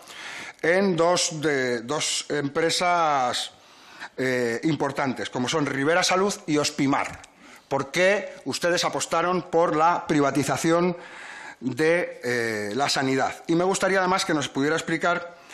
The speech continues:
en lo posible, pues, el resto de las inversiones que realizaron con las, eh, la, el resto de las inversiones empresariales y cuáles fueron los resultados de esas inversiones. ¿Usted cree,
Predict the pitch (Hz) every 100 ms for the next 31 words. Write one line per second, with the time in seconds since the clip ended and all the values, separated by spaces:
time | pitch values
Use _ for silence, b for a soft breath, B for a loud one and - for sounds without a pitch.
0 | B B B 113 127 143 160 175 175 180
1 | 131 131 123 147 175 156 135 - 131 127
2 | - 160 156 - 123 120 107 - 160 165
3 | 185 - B B B 110 120 - 151 160
4 | 170 175 - 127 135 147 165 165 - -
5 | 120 120 113 104 107 123 135 139 156 170
6 | 170 156 160 156 - 170 175 165 - B
7 | B B - 143 139 165 170 180 180 185
8 | 190 - 143 143 156 160 175 175 156 135
9 | 131 123 127 117 147 156 156 - B B
10 | 123 127 127 135 120 110 123 107 - 143
11 | - 190 190 196 190 151 -